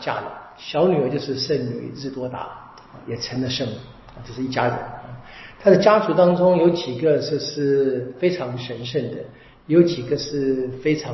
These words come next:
坏的啊。我们说生活是很淫乱的等等的啊，甚至于跟教会作对的。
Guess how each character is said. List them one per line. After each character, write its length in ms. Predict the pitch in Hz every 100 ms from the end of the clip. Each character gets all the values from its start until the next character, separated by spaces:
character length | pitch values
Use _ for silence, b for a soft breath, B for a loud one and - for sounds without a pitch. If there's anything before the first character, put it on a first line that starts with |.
| 117
坏 300 | - - 143
的 680 | - - - - - - 117
啊。 80 | 117
我 40 | 113
们 80 |
说 240 | 123 135 131
生 200 | 127 147
活 180 | 135 123
是 220 | 120 131
很 260 | 120 120 120
淫 140 | 120
乱 160 | 151 131
的 80 | 120 -
等 60 | 123
等 40 |
的 240 | 127 - - -
啊， 80 | - B B B B B B
甚 180 | - 143
至 140 | 151
于 80 | 135
跟 180 | 147 135
教 200 | 147 131
会 220 | 139 127
作 180 | - 147
对 200 | 175
的。 60 | 147